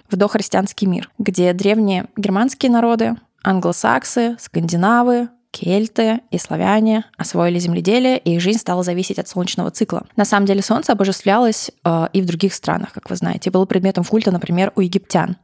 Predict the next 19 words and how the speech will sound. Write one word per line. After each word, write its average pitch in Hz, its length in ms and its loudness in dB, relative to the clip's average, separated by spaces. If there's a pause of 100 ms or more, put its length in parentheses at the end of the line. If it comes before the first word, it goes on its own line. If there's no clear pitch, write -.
В - 60 -8
шумерской, 220 600 2
аккадской, 202 640 0
греческой, 190 580 0
римской 214 320 0
мифологии 185 580 0
верховные 196 380 2
боги 220 220 2
тоже 208 240 0
были 170 160 0
связаны 185 340 0
с - 60 -6
природой, 180 400 0
плодородием, 175 580 0 (160)
с - 140 -4
небом, 226 240 4
с - 80 -8
водой, 190 240 2
штормами, 180 560 0